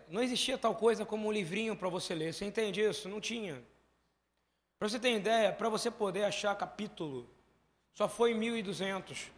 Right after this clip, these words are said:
Quem tá entendendo o que eu tô dizendo aqui? Um homem definiu capítulos em mil e duzentos. E em mil e quinhentos, eu não, o outro,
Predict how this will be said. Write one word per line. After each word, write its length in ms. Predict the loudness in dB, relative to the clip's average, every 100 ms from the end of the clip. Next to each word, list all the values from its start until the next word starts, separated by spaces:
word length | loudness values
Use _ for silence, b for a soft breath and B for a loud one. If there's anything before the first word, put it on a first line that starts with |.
| -6
Quem 140 | -4 0
tá 100 | 0
entendendo 340 | 2 2 0
o 40 |
que 60 | -2
eu 40 |
tô 100 | -4
dizendo 240 | -2 -2 -4
aqui? 300 | -2 -4 -4 -12 b b -4
Um 160 | 0
homem 280 | 2 2 0
definiu 460 | -2 -4 -2 0 0
capítulos 680 | -2 -4 -6 -4 -4 -4
em 60 | -4
mil 180 | -2 -2
e 40 |
duzentos. 600 | -2 -2 -2 -6 -10 -18 _ _ _ _ _ _ _ _ _ 0
E 200 | 4 4
em 40 |
mil 240 | 4 2 2
e 80 |
quinhentos, 580 | 0 0 2 0 -2 -2
eu 60 | -2
não, 160 | -2 -8 -4
o 80 | 2
outro, 480 | 2 2 0 0